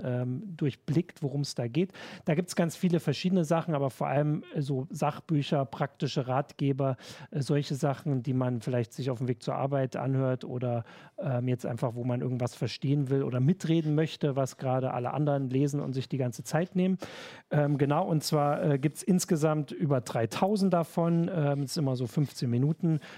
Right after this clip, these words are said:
Äh, die verschiedenen Kategorien habe ich ja schon gesagt. Es gibt das auf Deutsch und Englisch. Ähm, genau, und wer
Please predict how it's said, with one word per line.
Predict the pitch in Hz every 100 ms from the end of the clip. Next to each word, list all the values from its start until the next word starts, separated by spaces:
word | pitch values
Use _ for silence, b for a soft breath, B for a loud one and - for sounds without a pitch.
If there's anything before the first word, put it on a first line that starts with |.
| B
Äh, | 185 135
die | 139 135
verschiedenen | 135 - 131 135 127
Kategorien | 120 127 127 117 127 135 127
habe | 117
ich | 110
ja | 110
schon | 113
gesagt. | 117 175 -
Es | -
gibt | 139 -
das | 131 151
auf | 117
Deutsch | 139 127 131
und | 104
Englisch. | 180 233 254 - B B B B -
Ähm, | 156 160 160
genau, | 170 151 131
und | 147 135
wer | 147 151